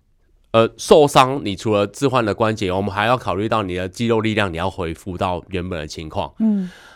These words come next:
Speaker 1: 每一次手术对，对长者来讲，你的肌肉力量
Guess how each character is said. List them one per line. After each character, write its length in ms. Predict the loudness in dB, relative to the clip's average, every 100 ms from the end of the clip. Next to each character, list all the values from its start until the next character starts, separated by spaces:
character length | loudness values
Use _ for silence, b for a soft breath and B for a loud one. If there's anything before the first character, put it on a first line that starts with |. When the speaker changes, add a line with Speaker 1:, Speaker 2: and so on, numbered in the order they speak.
| B B B B _ _ 2
Speaker 1:
每 220 | 4 4
一 80 | 2
次 200 | 2 4
手 200 | 4 4
术 160 | 2
对， 360 | 6 6 6 2
对 240 | 0 0
长 200 | 0 -4
者 120 | -4
来 120 | -4 -4
讲， 240 | -6 -8
你 100 | -8
的 60 | -8
肌 220 | -6 0
肉 200 | 2 2
力 180 | 0 0
量 380 | 0 -2 -8